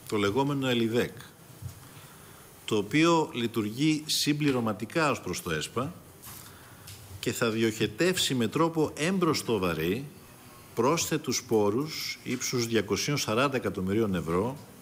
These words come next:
για την έρευνα σε πανεπιστήμια, τεχνολογικά ιδρύματα και ερευνητικά κέντρα μέχρι το δύο χιλιάδες δεκαεννιά.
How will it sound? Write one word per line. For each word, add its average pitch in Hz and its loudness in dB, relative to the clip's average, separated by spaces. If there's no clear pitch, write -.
για 104 2
την 92 0
έρευνα 113 0
σε - 0
πανεπιστήμια, 117 2
τεχνολογικά 95 2
ιδρύματα 110 2
και 110 0
ερευνητικά 92 2
κέντρα 110 0
μέχρι 107 0
το 101 2
δύο 95 4
χιλιάδες 98 4
δεκαεννιά. 80 -2